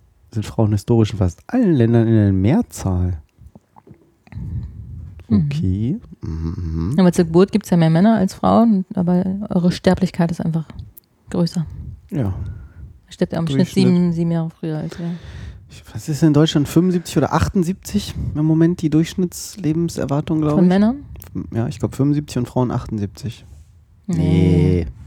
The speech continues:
Speaker 2: Es sind auf jeden Fall mehr als, also zwischen, ja, gegen, ungefähr sieben
Speaker 1: Mehr,
Speaker 2: Jahre.
Speaker 1: mehr, mehr, mehr gegen, mehr mit,
Speaker 2: Die
Speaker 1: ohne.
Speaker 2: trinken die mal mehr.
Speaker 1: <laughs> Genau. Also Lebenser-, Lebenserwartung.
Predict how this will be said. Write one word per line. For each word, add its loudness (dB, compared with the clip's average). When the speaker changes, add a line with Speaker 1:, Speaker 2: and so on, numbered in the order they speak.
Speaker 2:
Es -14
sind 2
auf 0
jeden 2
Fall -2
mehr -2
als, -6
also -2
zwischen, -4
ja, -4
gegen, -8
ungefähr -2
sieben -6
Speaker 1:
Mehr, 6
Speaker 2:
Jahre. 2
Speaker 1:
mehr, 4
mehr, 0
mehr 0
gegen, -2
mehr 0
mit, 0
Speaker 2:
Die -4
Speaker 1:
ohne. 0
Speaker 2:
trinken 2
die 2
mal -4
mehr. -8
Speaker 1:
<laughs> 2
Genau. 0
Also 2
Lebenser-, 0
Lebenserwartung. -2